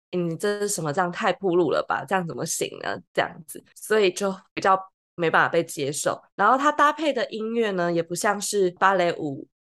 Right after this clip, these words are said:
比较是一个完整编排的编章，他可能就是，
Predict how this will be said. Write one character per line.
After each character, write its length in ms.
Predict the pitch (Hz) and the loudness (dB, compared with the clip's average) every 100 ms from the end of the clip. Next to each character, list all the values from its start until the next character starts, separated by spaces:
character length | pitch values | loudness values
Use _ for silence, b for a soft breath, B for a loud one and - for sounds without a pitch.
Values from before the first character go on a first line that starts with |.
| _ | _
比 120 | 156 | -4
较 320 | 143 180 170 170 | 2 4 4 0
是 300 | - 175 156 | -4 -4 -2
一 80 | |
个 120 | 143 156 | 2 4
完 260 | 165 190 | 4 2
整 220 | 190 147 | 0 -2
编 220 | 147 165 190 | 0 0 0
排 220 | 180 131 | -4 -4
的 80 | 131 | -4
编 340 | 151 156 160 | -4 -4 -6
章， 280 | 156 147 175 | -8 -8 -8
他 180 | 190 180 | -4 -2
可 140 | 196 | -2
能 160 | 160 147 | -4 -2
就 160 | 156 165 | -4 -2
是， 240 | 175 | -2